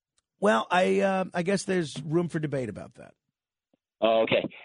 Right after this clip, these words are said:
Speaker 2: I'll respond to both of your, uh, topics. I'm the father of four. I have four young adults. And I recall very vividly that my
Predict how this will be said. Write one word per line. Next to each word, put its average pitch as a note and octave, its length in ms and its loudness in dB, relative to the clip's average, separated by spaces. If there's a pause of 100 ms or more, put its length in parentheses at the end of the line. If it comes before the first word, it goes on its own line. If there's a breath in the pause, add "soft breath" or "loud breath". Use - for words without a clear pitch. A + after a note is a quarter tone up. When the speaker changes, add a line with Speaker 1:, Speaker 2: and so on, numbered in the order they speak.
(480 loud breath)
Speaker 2:
I'll C3+ 200 2
respond C#3+ 480 0
to C3+ 60 -4
both C#3 320 4
of B2 100 -2
your, B2 340 4
uh, A#2 80 2
topics. - 460 -2 (1300 loud breath)
I'm C3 140 0
the D#3 120 4
father D#3+ 300 4
of D#3+ 140 0
four. D3+ 340 4 (1300)
I B2 120 0
have B2+ 300 2
four D3 260 4
young C#3 240 2
adults. A2+ 360 2 (320)
And A#2 840 0
I C#3 120 2
recall D3+ 440 2
very C3 260 2
vividly A#2+ 560 2
that A2+ 280 2 (1160)
my B2 360 2